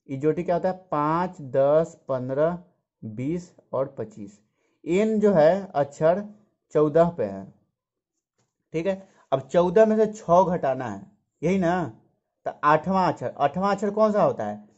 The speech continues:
जब जे है दसवां अक्षर तो आई कौन सा होगा? नौवां अक्षर, तो एच कौन सा होगा?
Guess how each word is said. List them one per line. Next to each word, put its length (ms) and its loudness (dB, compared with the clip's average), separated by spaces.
जब 220 2
जे 260 2
है 480 2
दसवां 460 4
अक्षर 240 -2
तो 120 -6
आई 220 2
कौन 220 -2
सा 60 -4
होगा? 340 -2
नौवां 360 2
अक्षर, 180 -6
तो 340 -8
एच 180 0
कौन 320 -4
सा 120 -12
होगा? 280 -12